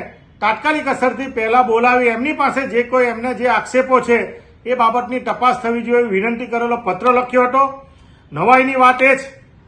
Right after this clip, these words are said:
કે આજે પણ જે ભરૂચ જિલ્લાના રજિસ્ટ્રાર છે એની પાસેથી તપાસ બદલાઈને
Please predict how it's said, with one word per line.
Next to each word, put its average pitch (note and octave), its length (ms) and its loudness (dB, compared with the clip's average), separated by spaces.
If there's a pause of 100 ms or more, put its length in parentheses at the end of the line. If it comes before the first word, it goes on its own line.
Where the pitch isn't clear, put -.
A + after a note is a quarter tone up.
(180)
કે A#3 80 -4
આજે G#3+ 520 0
પણ B3 320 0 (420)
જે G#3 180 0 (560)
ભરૂચ G#3+ 280 0
જિલ્લાના B3 460 0
રજિસ્ટ્રાર A#3+ 500 0
છે A#3 160 -2
એની A#3 220 -4
પાસેથી A#3 460 -4
તપાસ A#3 360 4 (440)
બદલાઈને A3+ 560 4